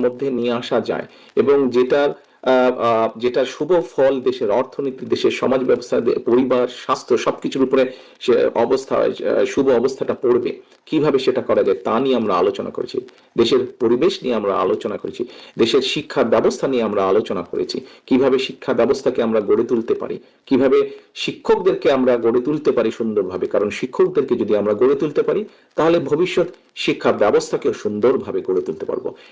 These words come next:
কিন্তু এই কাজগুলো করা কিন্তু কঠিন কাজ, not impossible, কিন্তু অনেক কঠিন কাজ। এবং দেশ এবং জাতিকে যদি নেতৃত্ব দিতে হয়,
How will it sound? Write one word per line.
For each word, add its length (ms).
কিন্তু 160
এই 80
কাজগুলো 420
করা 240
কিন্তু 220
কঠিন 380
কাজ, 200
not 140
impossible, 600
কিন্তু 180
অনেক 220
কঠিন 320
কাজ। 260
এবং 260
দেশ 380
এবং 180
জাতিকে 440
যদি 160
নেতৃত্ব 460
দিতে 200
হয়, 140